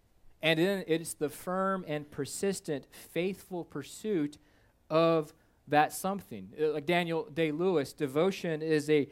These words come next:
full-body commitment to the object of devotion. Being devoted to an object means you pursue it with constant attention and continual action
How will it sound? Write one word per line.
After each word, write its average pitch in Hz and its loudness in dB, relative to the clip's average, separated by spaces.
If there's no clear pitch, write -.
full-body 190 4
commitment 160 -2
to 160 -6
the 147 0
object 156 4
of 127 -4
devotion. 151 2
Being 214 -2
devoted 196 0
to 185 -8
an 156 -6
object 156 0
means 170 -2
you 165 -2
pursue 233 -2
it 117 -2
with 165 0
constant 226 -2
attention 180 -4
and 143 -4
continual 190 -6
action 160 -2